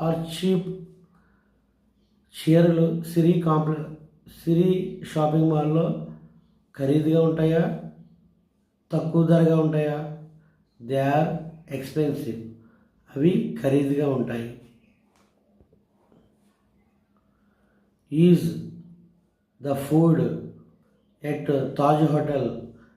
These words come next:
expensive or cheap? తాజ్ హోటల్‌లో ఫుడ్, ఫుడ్ ఖరీదుగా ఉంటుందా, తక్కువగా ఉంటుందా? It is cheap.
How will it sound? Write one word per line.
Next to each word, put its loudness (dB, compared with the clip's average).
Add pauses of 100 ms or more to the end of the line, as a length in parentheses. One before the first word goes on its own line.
(260)
expensive 2
or -8
cheap? -2 (760)
తాజ్ 2
హోటల్‌లో 2 (420)
ఫుడ్, -2 (680)
ఫుడ్ 0 (760)
ఖరీదుగా 2
ఉంటుందా, 0 (360)
తక్కువగా 2
ఉంటుందా? 2 (1120)
It -6
is 4 (680)
cheap. 0